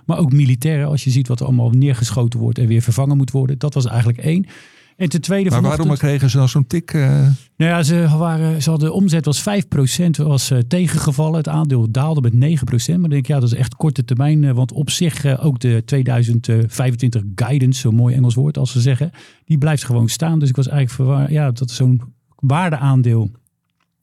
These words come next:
Speaker 1: als G E. En dan moet je je voorstellen dat ze vierenveertigduizend motoren wereldwijd moeten onderhouden. Dus ja, dan denk ik van, nou, kom op mensen, hè, dit zijn echt niet zulke slechte tijden. Dus daar was ik echt heel erg, eh, verbaasd over. En vanochtend was er een noodkreet.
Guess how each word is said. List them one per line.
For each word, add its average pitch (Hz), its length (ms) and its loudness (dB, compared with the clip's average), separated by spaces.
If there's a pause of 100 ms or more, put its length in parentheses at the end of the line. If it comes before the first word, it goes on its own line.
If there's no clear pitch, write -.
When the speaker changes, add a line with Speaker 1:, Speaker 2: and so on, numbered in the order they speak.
(100)
Speaker 1:
als 123 300 -2
G 104 60 -2
E. 147 240 2
En 107 60 0
dan 107 80 0
moet 117 140 2
je 131 60 0
je 110 60 0
voorstellen 127 360 0
dat 113 100 -2
ze 117 140 0
vierenveertigduizend 135 1200 0
motoren 123 540 0
wereldwijd 123 520 0
moeten 120 240 0
onderhouden. 120 600 0
Dus 117 180 -4
ja, 131 200 -4
dan 127 120 0
denk 120 160 0
ik 123 80 2
van, 117 240 0
nou, 110 160 0
kom 123 200 0
op 123 100 0
mensen, 117 340 0 (360)
hè, 127 140 0 (120)
dit 120 180 -2
zijn 117 180 0
echt 127 180 -2
niet 123 160 2
zulke 123 200 -2
slechte 120 340 -2
tijden. 127 420 -2 (340)
Dus 123 100 0
daar 165 120 2
was 165 120 0
ik 127 80 -2
echt 165 160 -4
heel 139 180 -2
erg, 117 220 -4
eh, 107 120 -2
verbaasd 135 400 -4
over. 165 240 -2
En 160 120 -2
vanochtend 156 400 -2
was 160 140 0
er 139 100 -2
een 120 140 4
noodkreet. 196 640 -2